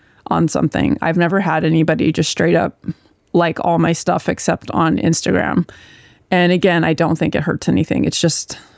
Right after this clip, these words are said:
another little tiny little drop in the ocean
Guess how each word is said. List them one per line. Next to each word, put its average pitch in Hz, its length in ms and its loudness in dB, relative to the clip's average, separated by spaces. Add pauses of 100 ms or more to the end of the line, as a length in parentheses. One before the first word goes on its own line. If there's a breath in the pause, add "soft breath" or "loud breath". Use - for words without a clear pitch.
(180 loud breath)
another 175 400 4
little 160 340 2 (380 loud breath)
tiny 220 500 4
little 214 300 4
drop 190 480 0
in 196 120 4
the 185 200 4
ocean 208 600 2